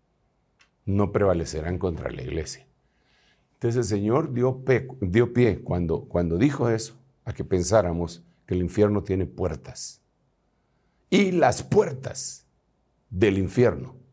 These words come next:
Estuvimos hace unos años en Israel y nos llevaron a un lugar en donde el guía afirmaba que ahí era donde Jesús había dado tal declaración.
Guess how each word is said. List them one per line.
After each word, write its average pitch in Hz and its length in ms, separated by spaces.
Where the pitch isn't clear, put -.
Estuvimos 135 680
hace 131 280
unos 120 260
años 117 280
en 98 180
Israel 98 580
y 101 100
nos 90 180
llevaron 95 460
a 101 40
un 95 180
lugar 107 480
en 98 200
donde 87 640
el 82 280
guía 104 440
afirmaba 95 800
que 82 120
ahí 87 160
era 95 120
donde 92 240
Jesús 82 380
había 87 240
dado 87 180
tal 90 200
declaración. 87 760